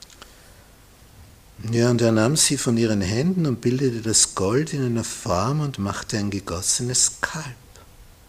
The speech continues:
Und sie sprachen, das ist dein Gott Israel,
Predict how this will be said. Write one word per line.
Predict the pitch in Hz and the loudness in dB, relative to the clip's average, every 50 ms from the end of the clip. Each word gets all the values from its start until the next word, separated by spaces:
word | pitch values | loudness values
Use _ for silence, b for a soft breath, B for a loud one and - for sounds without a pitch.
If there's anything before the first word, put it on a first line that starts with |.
| - - - - - - - - - - | -20 -20 -20 -20 -20 -20 -20 -20 -14 -10
Und | 110 98 | -8 -6
sie | 92 107 113 107 | -4 -2 0 0
sprachen, | - - - 110 110 107 110 113 113 120 120 107 | -2 -2 0 2 4 4 4 2 0 0 0 4
das | - 135 165 190 - - - | 8 10 10 12 10 10 8
ist | 151 131 120 - - - | 6 6 4 4 4 6
dein | 120 113 110 107 107 101 | 6 6 6 4 2 2
Gott | - 104 98 98 - - | 4 2 2 2 0 -4
Israel, | - 110 101 90 - - - 87 76 | -6 -4 -2 2 2 2 2 2 -2